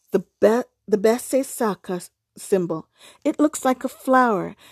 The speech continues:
and my Nana told me it stands for power and unity." Nana Akua paints the symbols onto Zira's cheeks in gold,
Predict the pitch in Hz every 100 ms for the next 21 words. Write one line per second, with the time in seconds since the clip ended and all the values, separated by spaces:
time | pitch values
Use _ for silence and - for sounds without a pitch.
0 | _ - 208 226 226 240 269 294 226 -
1 | 226 208 208 202 214 214 - 226 226 233
2 | - 277 - - 233 214 214 214 _ 196
3 | 202 190 196 214 175 - - 160 - _
4 | _ _ _ _ _ _ _ - - -
5 | - - _ _ _ _ _ _ - -
6 | - - - - 196 233 277 320 - -
7 | 277 254 - - 240 247 240 - 226 -
8 | 233 214 220 - 190 208 - 208 208 196
9 | 196 196 - - 208 190 - - 190 180
10 | _ 196 196 196 190